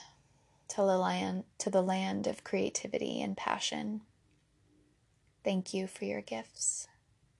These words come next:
I offer this smoke to the west, to the land of challenge, growth, and intuition.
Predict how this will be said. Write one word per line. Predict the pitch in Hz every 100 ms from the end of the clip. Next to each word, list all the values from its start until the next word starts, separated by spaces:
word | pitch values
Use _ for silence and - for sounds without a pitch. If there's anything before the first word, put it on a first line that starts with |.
| _ _ _ _ _ _ _ _ _ _ _ _ _ _ - - - - - _ _ _ _
I | 226 220
offer | 220 220 226
this | 220
smoke | - 208 196 -
to | 208
the | 196
west, | 190 190 185 - - - - - _ _ _ _ -
to | 233
the | 202
land | 196 185 190 190 190 190 190
of | 190 185
challenge, | - 185 185 214 202 - 214 - - - _
growth, | - 185 202 208 - - - - _ -
and | 185
intuition. | 185 180 196 185 - - 208